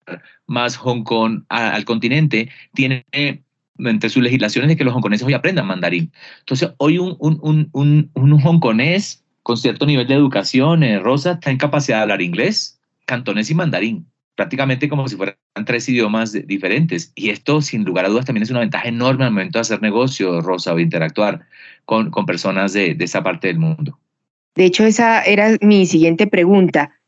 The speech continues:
Speaker 2: Si un colombiano emprendedor, empresario quiere llegar a China, ya sabemos que Hong Kong tiene esta escena amigable de poder hablar in-, hablar inglés,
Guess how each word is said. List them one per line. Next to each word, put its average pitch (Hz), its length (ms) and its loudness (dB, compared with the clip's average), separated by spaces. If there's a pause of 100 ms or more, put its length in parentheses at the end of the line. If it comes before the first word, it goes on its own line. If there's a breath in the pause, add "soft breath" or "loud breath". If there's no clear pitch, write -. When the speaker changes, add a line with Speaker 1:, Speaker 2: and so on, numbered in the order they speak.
(120)
Speaker 2:
Si - 200 4
un 214 100 8
colombiano 214 840 6 (260)
emprendedor, 180 880 6
empresario 175 1040 4 (100)
quiere 180 280 6
llegar 170 340 4
a 175 100 2
China, 175 340 2
ya 165 120 2
sabemos 170 400 2
que 160 140 0
Hong 156 180 -2
Kong 165 260 2
tiene 180 360 4 (340 soft breath)
esta 175 560 4
escena 180 460 4
amigable 175 480 6
de 165 100 6
poder 156 260 4
hablar 175 240 6
in-, 185 160 2 (120)
hablar 175 360 6
inglés, 165 460 4